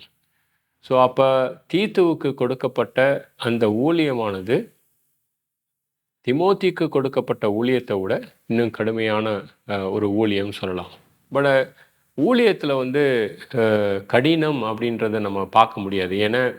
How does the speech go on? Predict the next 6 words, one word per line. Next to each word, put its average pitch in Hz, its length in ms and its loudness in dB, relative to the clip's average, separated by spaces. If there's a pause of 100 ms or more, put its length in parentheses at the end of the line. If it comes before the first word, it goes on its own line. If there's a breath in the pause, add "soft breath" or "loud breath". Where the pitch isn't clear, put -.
ஊழியத்துக்குரிய 131 1120 0
கிருபையை 143 540 2
வந்து 107 460 -2
கடவுள், 131 500 2 (500)
கர்த்தர் 117 580 0
நமக்கு 104 360 -4